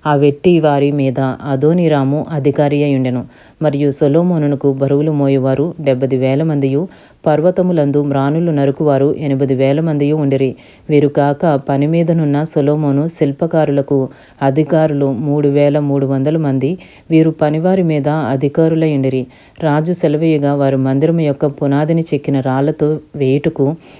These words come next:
గొప్ప రాళ్లను, మికిలి వెలగల రాళ్లను తెప్పించిరి. ఇలాగున సొలొమోను పంపిన వారును, గిబ్లీయులను,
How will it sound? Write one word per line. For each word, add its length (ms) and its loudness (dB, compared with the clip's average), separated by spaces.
గొప్ప 380 0
రాళ్లను, 680 0
మికిలి 420 0
వెలగల 400 0
రాళ్లను 440 0
తెప్పించిరి. 680 -4
ఇలాగున 440 2
సొలొమోను 640 0
పంపిన 400 -2
వారును, 440 0
గిబ్లీయులను, 1000 2